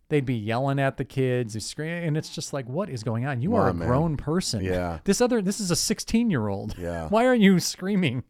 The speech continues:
Speaker 2: Yeah.
Speaker 1: It just became a nightmare. I
Speaker 2: Yeah.
Speaker 1: hated that. I hated that. I thought it was so toxic, and it really turned me off in a very big way toward, um, the way sports is perceived here in this country.
Speaker 2: Yeah.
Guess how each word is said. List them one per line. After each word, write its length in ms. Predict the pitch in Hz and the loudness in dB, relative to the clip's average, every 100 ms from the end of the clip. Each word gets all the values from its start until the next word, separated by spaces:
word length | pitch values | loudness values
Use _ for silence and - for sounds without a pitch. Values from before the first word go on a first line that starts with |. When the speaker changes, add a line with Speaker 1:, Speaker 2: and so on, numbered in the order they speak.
| - | -10
Speaker 2:
Yeah. 300 | 85 82 80 - - | -6 -6 -6 -10 -6
Speaker 1:
It 100 | 160 | -2
just 200 | 220 190 | 0 0
became 340 | 165 - 135 | -2 0 0
a 40 | 107 | 0
nightmare. 400 | 95 104 107 - | -2 -6 -10 -6
I 80 | 123 | 0
Speaker 2:
Yeah. 60 | 113 | 2
Speaker 1:
hated 240 | 107 92 | 0 -2
that. 160 | 98 110 | -6 0
I 140 | 139 | 2
hated 400 | 127 120 139 139 | 2 2 0 0
that. 240 | 135 139 131 | 0 0 0
I 40 | |
thought 160 | 110 113 | -2 -2
it 40 | |
was 120 | 101 95 | -2 -4
so 180 | 127 | -2
toxic, 580 | 117 123 113 117 120 110 - - - | -2 -2 -4 -4 -6 -6 -10 -14 -8
and 120 | 120 | -6
it 60 | - | -6
really 380 | 123 127 139 127 | -2 0 2 0
turned 400 | - - 117 110 | -4 -6 -4 -2
me 140 | 113 | -2
off 440 | 101 98 92 - - _ _ _ _ _ _ 190 | -2 -4 -6 -12 -18 _ _ _ _ _ _ -4
in 140 | 175 | 0
a 80 | 123 | 2
very 360 | 98 113 135 143 | 2 2 4 2
big 200 | 117 117 | 0 0
way 460 | 107 101 95 98 - _ _ _ | 0 -2 -4 -10 -14 _ _ _
toward, 520 | - 123 101 98 101 - - _ _ _ | -6 -2 0 -2 -4 -10 -20 _ _ _
um, 280 | 110 95 98 | -6 -4 -4
the 80 | 110 | -2
way 180 | 113 107 | -2 -2
sports 400 | - 113 104 101 | -4 -6 -6 -8
is 80 | |
perceived 480 | - 101 - 110 98 | -8 -8 -6 -6 -4
here 120 | 110 | -4
in 60 | 101 | -4
this 160 | 98 - | -4 -6
country. 460 | 104 98 101 98 | -8 -6 -8 -8
Speaker 2:
Yeah. 280 | 87 82 76 | -4 -4 -4